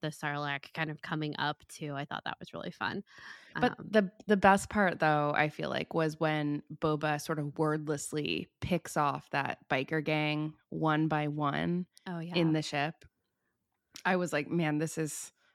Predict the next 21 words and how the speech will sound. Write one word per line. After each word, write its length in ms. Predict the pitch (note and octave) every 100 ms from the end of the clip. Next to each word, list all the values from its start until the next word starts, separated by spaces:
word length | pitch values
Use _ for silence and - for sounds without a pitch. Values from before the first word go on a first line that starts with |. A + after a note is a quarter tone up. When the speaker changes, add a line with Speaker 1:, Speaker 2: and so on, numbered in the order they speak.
| _
Speaker 2:
quite 320 | - F3+ E3
the 100 | -
sight." 440 | D3+ - D#3 D3+ -
<laughs> 80 | G3+ - - - -
Speaker 1:
It's 160 | G3+
Speaker 2:
N-, 60 | G3+
like, 160 | G3 F3
no 260 | F#3 E3+
Speaker 1:
intense. 20 | F3
Speaker 2:
words 420 | E3+ E3 E3+ E3
are 200 | E3 E3
exchanged, 640 | E3 - D#3 D3+ D#3+ D#3+
just 200 | D#3+ -
looks 420 | D3+ D3+ B2 -
between 360 | - D#3 D#3 D#3
Boba 260 | D3+ D3+ D3+
and 140 | D#3
Fennec. 400 | D3 D3 D#3 - _ - - - -
I 60 |
thought 160 | A3+
that, 100 | B3